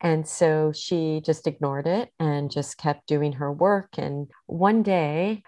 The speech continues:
one of the elephants named Lingwezi goes over to a mud bath and picks up some mud in his trunk and comes over and pats her leg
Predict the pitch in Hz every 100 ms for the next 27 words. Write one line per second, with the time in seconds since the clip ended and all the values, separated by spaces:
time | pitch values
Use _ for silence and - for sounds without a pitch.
0 | _ 165 175 180 175 165 165 165 160 151
1 | 156 156 147 143 147 165 165 151 151 147
2 | 170 - - 175 170 160 156 160 156 -
3 | 156 151 220 285 214 147 170 185 - 160
4 | 156 185 190 190 190 - 185 165 160 175
5 | 170 170 165 - 135 175 196 - _ _
6 | _ _ 160 - 180 170 165 160 160 135
7 | 135 165 156 - 143 143 135 131 -